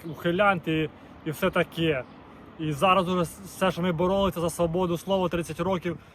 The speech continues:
зараз це все коту під хвіст, друзі. І рота зараз відкривати нельзя. Чи щось починаєш, я не знаю, і про нас, і це все наші блогери, які повинні про це розповідати, всі наші блогери мовчать.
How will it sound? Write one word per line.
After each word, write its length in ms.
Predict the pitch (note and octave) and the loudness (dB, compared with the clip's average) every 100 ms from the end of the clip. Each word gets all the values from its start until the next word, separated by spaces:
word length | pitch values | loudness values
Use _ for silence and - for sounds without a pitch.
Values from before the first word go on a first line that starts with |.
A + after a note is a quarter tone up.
| - | -8
зараз 320 | C#3+ F3 E3+ | 2 2 2
це 80 | E3 | 0
все 200 | D#3+ F#3+ | -2 -2
коту 280 | E3+ E3 E3+ | -2 -4 -2
під 200 | F3 E3+ | -4 -6
хвіст, 400 | - F3+ E3+ B2 | -6 -4 -2 -4
друзі. 400 | C#3 C#3+ B2 D3 - - - - - - - - | -8 -8 -8 -12 -14 -20 -20 -20 -20 -20 -20 -12
І 420 | D3 D#3 D#3 D#3 D#3+ | -4 0 2 2 2
рота 400 | F3 E3+ G3+ F3+ | 2 4 4 2
зараз 200 | F3 E3 | -2 -2
відкривати 460 | F3+ F3+ E3+ F3+ | 0 4 4 2
нельзя. 300 | E3+ F3 C#3+ B2 | 0 2 0 -2
Чи 80 | D3+ | -8
щось 220 | - F3+ | -4 -4
починаєш, 540 | F3 - E3+ F#3+ F3 - - - - - - - - - F#4 F#4+ F#4 - - - E3 | -2 -2 0 4 2 0 -10 -18 -18 -20 -20 -18 -16 -16 -16 -14 -16 -18 -20 -10 0
я 140 | F3 | 2
не 100 | F#3 | 4
знаю, 320 | F3 F3+ E3 | 6 6 6
і 40 | D#3 | 4
про 180 | E3+ | 2
нас, 240 | F3+ F#3 - | 4 4 2
і 320 | F#3 F#3 F3+ | 2 4 2
це 160 | - F#3 | 2 2
все 240 | - G#3 | 6 6
наші 440 | E3 G3 A3 F3 | 6 8 8 6
блогери, 460 | F3 F3 G3 E3+ E3+ | 0 2 4 4 2
які 220 | E3+ F3+ | 0 0
повинні 260 | E3 E3 F3+ | -2 -2 -2
про 120 | E3+ | -2
це 140 | E3 | 0
розповідати, 560 | F3+ E3 D#3+ E3+ G3 F3+ | 0 0 -4 0 0 0
всі 180 | D3+ F3+ | -2 0
наші 300 | F3 E3+ E3 | 0 0 0
блогери 420 | D#3 F3+ D#3+ E3 | 2 4 6 4
мовчать. 480 | E3+ D#3 - E3+ | 0 -4 0 0